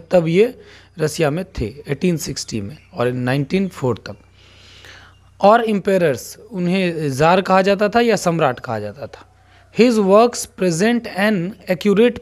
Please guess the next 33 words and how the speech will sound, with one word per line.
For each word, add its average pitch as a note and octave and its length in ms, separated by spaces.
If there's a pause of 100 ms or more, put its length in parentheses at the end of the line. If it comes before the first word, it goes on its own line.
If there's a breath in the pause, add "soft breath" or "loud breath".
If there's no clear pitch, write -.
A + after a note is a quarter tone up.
picture G3+ 300
of F#3+ 140
the E3+ 280
Russia G#3 500 (140)
of F#3 180 (720 soft breath)
his G3+ 220
day, B2 260 (280)
उनके A3 540
दिनों G3 360
में, C#3 300 (420)
इनके E3 360
दिनों E3 300
में D3+ 240 (420 loud breath)
रसिया G3 420
का A3+ 140
जो A3 160
एक्यूरेट A3 680 (120)
पिक्चर F#3 380
है, A#2 140
रसिया D3+ 340
का G3+ 160
जो G3 140
एकदम, G3 360
अ, G3+ 40 (1000 loud breath)
एकदम G3 260
सही G#3 340
सही G#3 260
जो F#3 120
चित्र A#3 380
है A#2 340 (160)
उनके A#3 300
समय A#2 320
में, G2+ 140